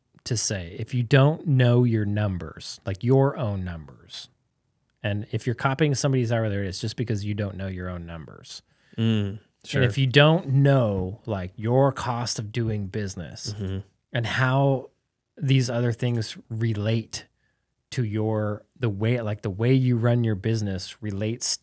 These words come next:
Speaker 1: to the profitability of your business,
Speaker 2: Mm-hmm.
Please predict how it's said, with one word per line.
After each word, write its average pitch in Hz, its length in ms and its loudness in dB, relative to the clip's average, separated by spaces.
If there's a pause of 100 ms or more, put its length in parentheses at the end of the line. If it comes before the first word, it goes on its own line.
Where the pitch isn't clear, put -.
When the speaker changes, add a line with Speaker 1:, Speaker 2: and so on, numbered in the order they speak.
Speaker 1:
to - 120 -4
the 110 120 -4
profitability 101 960 -4
of 92 100 -8
your 92 100 -6
business, 98 680 -10
Speaker 2:
Mm-hmm. 107 280 -6